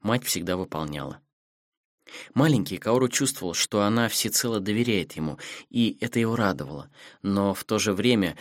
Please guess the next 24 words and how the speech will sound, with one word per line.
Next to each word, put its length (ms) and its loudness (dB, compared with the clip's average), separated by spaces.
он 140 0
постоянно 540 0
чувствовал 400 -2
свою 420 -2
ответственность 680 -2
по 100 -4
отношению 500 -6
к 100 -16
матери. 420 -8
Ситуация, 600 2
когда 400 4
все 280 0
три 180 -4
члена 320 2
семьи 340 2
Футами 480 -2
вместе, 460 -2
так 280 0
называл 400 0
Каору 500 0
свои 340 2
взаимоотношения 880 -2
с 100 2
родителями. 680 -6